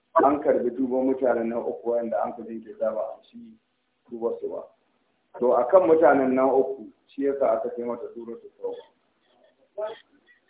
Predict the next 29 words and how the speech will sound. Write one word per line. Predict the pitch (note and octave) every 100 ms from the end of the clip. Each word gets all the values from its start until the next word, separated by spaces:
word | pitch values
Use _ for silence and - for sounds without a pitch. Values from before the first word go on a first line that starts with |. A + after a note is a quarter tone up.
| _ -
Allah | C#3 C#3+ D3 B2+ A#2+
da | A#2
kai | C#3 C3+
ne | B2+
ya | B2+ -
aiko | C3 C3 - C#3
da | B2
take | - C3 -
ya | A#2+ A#2 -
ce, |
"Jibrilu, | A#2 A#2 C3+ C#3 D3 C#4 -
ka | A#3+
ce | - D3+ D3+
ka |
faɗa | A#2 B2 A2+ A#2
ma | A2+ A2 G#2 - - _ _ -
Rasulullahi, | D3 A#2 - D3 C#3 A#2 A#2 A#2+ A#2 G#2 - - - -
kira | - C#3+ D3+
mutanen | D#3 E3 D#3+ C3+ B2+
nan | B2+
uku | C3 C3
ya | A#2+
faɗa | B2 A#2
musu | A#2+ A#2+
na | A#2 A#2+
an | A#2
shi | -
tuba | G#2+ G#2+ G#2+
su. | _